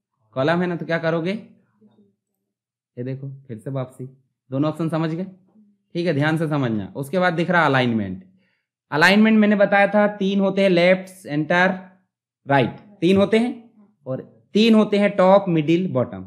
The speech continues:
कल भी देखे थे अपन ने, तो कितने होगा तीन और तीन? नौ, छः नहीं बोलना। तो देखो यहाँ पे दिख भी रहा है, दिख रहा है नौ अलाइनमेंट, तो नौ अलाइनमेंट दिख रहा है। अभी देखो मुझे बताओ, जो टेबल है, टेबल में एक सेल है और सेल के अंदर एक डेटा है,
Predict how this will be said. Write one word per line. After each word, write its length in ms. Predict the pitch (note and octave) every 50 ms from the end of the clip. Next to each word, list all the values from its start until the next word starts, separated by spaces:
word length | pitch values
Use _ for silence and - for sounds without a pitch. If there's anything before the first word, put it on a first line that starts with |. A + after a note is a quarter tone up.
| F#2+ _ _ _ _ _ _ _ _ -
कल 120 | C3 C3+
भी 100 | D3 F3+
देखे 220 | F3+ F#3 F3+ A3 G#3+
थे 40 |
अपन 180 | B3 G#3+ A3 F3+
ने, 140 | C3 A2+ A#2 - - - - _ -
तो 60 | D3
कितने 280 | C3+ E3+ F3 - F#3+ G3+
होगा 200 | G3+ G3+ G3 G#3
तीन 240 | G3+ G3+ F#3+ G3 G3
और 80 | G3 F#3+
तीन? 280 | F#3+ G#3 G#3 A3 A3+ A3+ - - _ _ _ _ _ _ _ _ _ _ _ _ _ _ _ -
नौ, 580 | C3+ C#3 D#3 D#3+ D#3 C#3+ B2+ A2 G2 F#2 -
छः 180 | - - D#3+ E3+
नहीं 120 | F#3 F#3+
बोलना। 300 | F3 E3 D3 B2+ A2 F#2+ F2+ F#2 - _ _ _ -
तो 60 | D3
देखो 220 | D3+ F3+ F#3 F#3+ G#3
यहाँ 260 | F#3+ F3 F3 F#3 F3+
पे 80 | F#3 F3+
दिख 180 | D#3+ E3 D3+ D3+
भी 120 | D3+ D3
रहा 120 | A#2 G#2
है, 160 | G2 F2+ F#2 - _ _ _ -
दिख 140 | D3 D3+
रहा 80 | G#3+ A#3+
है 100 | B3 A3
नौ 120 | G#3 G3+
अलाइनमेंट, 540 | G#3 G3+ G3+ G3+ G3 F3+ D3 A2 F#2+ F#2 - - _ _ _ _ _ _ _ -
तो 60 | C#3+
नौ 160 | D3 D#3 F3+ G3+
अलाइनमेंट 500 | G#3 G3+ G#3 G3+ G#3 G#3 G#3+ G#3+ G#3 F#3+
दिख 140 | F#3+ F#3+ G3
रहा 120 | G3+ G3+
है। 60 | G3
अभी 100 | F#3+ G3+ F#3
देखो 240 | F#3+ F#3 F#3+ G3+ F#3+
मुझे 240 | F#3 F3+ D#3 E3+ F3
बताओ, 560 | D#3 D3+ C3+ C#3+ C#3 C#3 D3 F3 G3 A3 - - _ _ _ _ -
जो 100 | - F#3 F#3
टेबल 440 | F3+ E3+ E3+ F3+ F#3 G#3+ G#3 G3
है, 140 | F#3 F3+ F3+ F#3+
टेबल 340 | F#3+ F3+ F3 F3 F#3 F#3+
में 80 | F#3+ G3
एक 100 | F#3+ F#3+
सेल 400 | - - E3 D#3 D#3 D#3+ D#3 C#3
है 60 | A#2+ A#2
और 100 | B2+ C3
सेल 280 | - E3 D#3+ F3 F3+ F3
के 60 | F#3+
अंदर 220 | F3+ F3 F3+ F3+
एक 80 | F#3 D#3+
डेटा 340 | C#3+ C3+ B2+ B2 - C3+ A#2+
है, 180 | G#2 F#2 F2